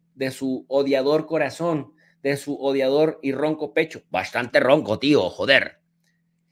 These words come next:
Que venga y nos diga, "Eh, la economía de Rusia es pequeñísima, es un enano económico". Oye, pues para ser un enano económico,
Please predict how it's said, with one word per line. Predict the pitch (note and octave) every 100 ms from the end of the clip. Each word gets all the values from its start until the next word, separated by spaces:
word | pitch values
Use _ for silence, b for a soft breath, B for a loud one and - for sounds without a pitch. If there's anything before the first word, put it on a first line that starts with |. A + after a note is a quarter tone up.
| _ _ _ _ _ _ _ _ _ _ _
Que | - D3 D3+
venga | D3+ E3+ F3+
y | E3+
nos | C#3+
diga, | D3 E3+ D#3 -
"Eh, | E3+ E3 D#3
la | D3+
economía | D3 D3 D3 D#3+ D3+
de | C#3+
Rusia | D3+ E3+ - D3+ D3 D3+
es | D3 -
pequeñísima, | - D#3+ D3 C#3+ E3 E3 D3 C#3 B2+ B2+
es | C#3+ -
un | F3+ E3+
enano | D#3 D#3+ E3+
económico". | D#3+ D3 D3+ D#3 E3 C#3 C3+ B2+ A2+
Oye, | C3+ C#3+ A#2 - _ _ _ _ _
pues | B2 -
para | B2 A#2
ser | D3
un | F#3
enano | F3 D#3 E3
económico, | E3 C3+ C#3 D#3 D#3 F#3+ F3+ _